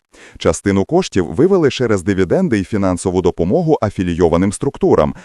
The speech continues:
а далі спрямували на купівлю нерухомості за кордоном. Серед підозрюваних — колишній керівник департаменту Міноборони, власниця компаній-постачальників та кілька їхніх керівників.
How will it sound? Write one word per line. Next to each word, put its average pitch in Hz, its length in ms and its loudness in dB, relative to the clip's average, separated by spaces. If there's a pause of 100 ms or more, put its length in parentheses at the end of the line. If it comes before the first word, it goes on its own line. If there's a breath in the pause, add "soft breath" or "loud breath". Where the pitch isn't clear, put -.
(120)
а 90 140 -2
далі 147 280 0
спрямували 101 600 0
на 98 100 0
купівлю 107 480 -2
нерухомості 95 680 0
за 85 160 -2
кордоном. 104 680 0 (420 loud breath)
Серед 87 320 0
підозрюваних — 90 800 2
колишній 147 420 2
керівник 101 440 0
департаменту 90 680 0
Міноборони, 92 720 2 (180 loud breath)
власниця 117 520 -2
компаній-постачальників 110 1400 -2
та 85 140 -2
кілька 131 340 -2
їхніх 82 360 -2
керівників. 120 720 -2